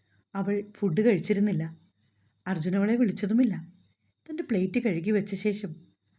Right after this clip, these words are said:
അർജുൻ ഒന്ന് നോക്കിയപ്പോ ചിന്മയി ഇരുന്ന് കഴിക്കുന്നതാണ് കണ്ടത്. "പെട്ടെന്ന് റെഡിയാവണം, നേരത്തെ കാലത്തെ കോളേജിലെത്തേണ്ടതാ. നിന്റെ തോന്നിവാസം നിന്ന് തരാൻ എനിക്ക് നേരില്ല." അവൻ പറഞ്ഞതും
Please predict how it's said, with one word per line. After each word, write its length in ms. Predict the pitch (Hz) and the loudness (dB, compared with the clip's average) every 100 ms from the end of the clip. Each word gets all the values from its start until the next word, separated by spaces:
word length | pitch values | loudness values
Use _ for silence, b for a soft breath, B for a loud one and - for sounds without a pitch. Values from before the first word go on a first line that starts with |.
| _ | _
അർജുൻ 280 | 196 185 208 | -6 -2 0
ഒന്ന് 160 | 214 214 | 2 4
നോക്കിയപ്പോ 480 | 240 202 233 226 175 160 - _ _ _ - | 4 2 -2 -4 -8 -10 -20 _ _ _ -2
ചിന്മയി 340 | 220 180 196 | 0 2 2
ഇരുന്ന് 220 | 214 196 202 | 2 0 0
കഴിക്കുന്നതാണ് 540 | 208 160 190 208 214 | 0 0 0 2 2
കണ്ടത്. 320 | 214 160 156 - _ _ _ _ _ _ _ _ 214 | 0 -4 -8 -12 _ _ _ _ _ _ _ _ 0
"പെട്ടെന്ന് 420 | 214 214 269 285 | 0 4 6 6
റെഡിയാവണം, 500 | 214 175 214 160 147 - _ _ _ _ _ - | 6 2 2 2 -4 -8 _ _ _ _ _ -8
നേരത്തെ 380 | 170 175 180 220 | -6 -4 0 0
കാലത്തെ 340 | 214 214 220 | 2 2 0
കോളേജിലെത്തേണ്ടതാ. 800 | - 160 175 214 214 208 190 151 - _ _ _ _ _ _ _ 185 | 0 0 2 0 0 2 0 -2 -10 _ _ _ _ _ _ _ -4
നിന്റെ 160 | 185 | -2
തോന്നിവാസം 600 | 190 175 175 208 220 247 | 0 0 2 2 2 2
നിന്ന് 200 | 202 180 | 2 4
തരാൻ 220 | 220 208 151 - - | 2 2 -2 -8 -6
എനിക്ക് 340 | 165 180 262 | -4 0 2
നേരില്ല." 360 | 226 202 190 156 151 - _ _ _ _ _ _ _ 190 | 4 4 0 -2 -6 -14 _ _ _ _ _ _ _ -2
അവൻ 200 | 214 226 | 2 4
പറഞ്ഞതും 420 | 220 165 175 196 | 4 0 -2 -2